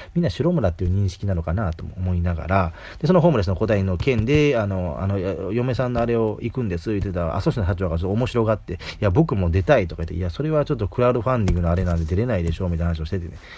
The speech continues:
で、最終的に阿蘇科社長もあまりホームレス小谷のことそこまで覚えてなかったっぽくて、で、「ホームレス小谷本出してるの？」みたいな話になって、「いや、笑うホームレスって本出して、それ自費出版で手売れ六千部ぐらい売ってますよ」って話をしたら、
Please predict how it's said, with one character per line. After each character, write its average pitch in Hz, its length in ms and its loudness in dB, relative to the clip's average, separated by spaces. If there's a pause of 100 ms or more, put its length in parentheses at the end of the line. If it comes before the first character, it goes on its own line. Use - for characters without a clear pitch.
(120)
で、 139 260 -2 (340)
最 147 140 0
終 135 120 -4
的 131 160 0
に 127 260 0
阿 113 80 2
蘇 139 100 -2
科 127 100 0
社 101 80 0
長 95 80 -2
も 90 100 2
あ 104 40 2
ま 123 60 0
り 120 60 2
ホ 95 100 0
ー 151 60 6
ム 117 60 2
レ 92 40 2
ス - 60 -6
小 127 100 0
谷 113 100 4
の 85 60 0
こ 92 60 -2
と 87 80 0
そ 82 100 -8
こ 143 60 0
ま 127 80 6
で 92 80 2
覚 104 180 4
え - 40 0
て 113 40 -2
な 120 100 0
か 113 100 2
っ 104 100 -2
た 110 80 2
っ 98 40 2
ぽ 110 140 -6
く - 100 -14
て、 78 220 -10 (240)
で、 123 80 -4
「ホ 156 80 4
ー - 40 6
ム 147 40 4
レ 98 60 0
ス - 80 -12
小 123 120 -2
谷 87 540 -2 (180)
本 208 200 2
出 147 80 6
し - 60 -4
て 143 60 2
る 120 60 4
の？」 90 160 -2
み 87 60 -2
た - 0 -
い - 20 0
な 87 60 0
話 85 160 2
に 87 60 -4
な 80 80 -6
っ - 20 -8
て、 85 140 -14
「い 107 40 -2
や、 117 320 0 (160)
笑 147 240 8
う 151 240 4
ホ 151 180 6
ー 120 40 0
ム 95 80 -6
レ 82 80 -2
ス 92 80 -6
っ 85 40 -4
て 85 120 -10
本 90 180 -4
出 87 140 -2
し - 20 -4
て、 - 80 -8
そ 90 80 -2
れ 104 40 2
自 92 120 0
費 98 140 2
出 131 180 -4
版 87 180 -2
で 80 140 -6 (160)
手 120 140 2
売 110 60 6
れ 131 100 4
六 113 200 0
千 123 160 2
部 131 80 2
ぐ 180 60 6
ら 139 60 4
い - 20 2
売 101 80 0
っ - 20 0
て - 140 -2
ま 123 140 0
す - 100 -10
よ」 - 160 -12
っ - 20 -16
て - 80 -20
話 87 220 -12
を - 80 -14
し - 60 -16
た - 60 -20
ら、 - 60 -20